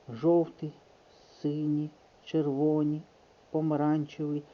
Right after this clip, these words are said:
чорні, голубі, зелені. Також у них є малюнки різні. От як можна тут побачити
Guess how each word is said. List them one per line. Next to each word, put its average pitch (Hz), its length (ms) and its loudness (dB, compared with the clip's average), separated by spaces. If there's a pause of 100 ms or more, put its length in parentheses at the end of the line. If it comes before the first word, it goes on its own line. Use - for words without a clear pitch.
(520)
чорні, 151 680 2 (3750)
голубі, 147 720 -2 (1800)
зелені. 135 640 0 (600)
Також - 540 -2
у 143 80 -2
них 165 260 -2
є 147 260 0 (2000)
малюнки 160 640 -2
різні. 123 540 -6 (720)
От 139 160 -6
як 151 160 -4
можна 143 300 2
тут 147 180 -12
побачити 139 680 -4